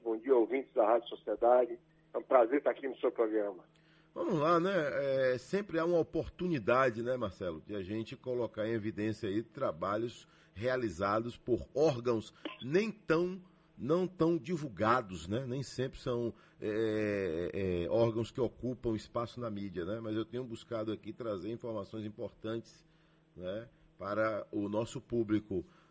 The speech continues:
Speaker 2: O, o, qual é o trabalho hoje, qual é a, a base de ações da Bahia Pesca?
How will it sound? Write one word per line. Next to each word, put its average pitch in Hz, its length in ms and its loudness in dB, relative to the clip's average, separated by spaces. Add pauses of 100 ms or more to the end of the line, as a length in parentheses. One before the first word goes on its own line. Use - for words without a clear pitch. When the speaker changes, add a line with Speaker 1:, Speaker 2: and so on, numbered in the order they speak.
(240)
Speaker 2:
O, 131 920 0
o, - 60 -4 (220)
qual 508 260 6
é 202 260 6 (280)
o 208 100 0
trabalho 151 880 6 (100)
hoje, 147 480 4 (120)
qual 143 280 2
é 160 400 4 (320)
a, 120 880 -2
a 107 140 -4
base 143 420 4
de 135 120 0
ações 139 600 0
da 139 140 4
Bahia 127 260 2
Pesca? - 460 -6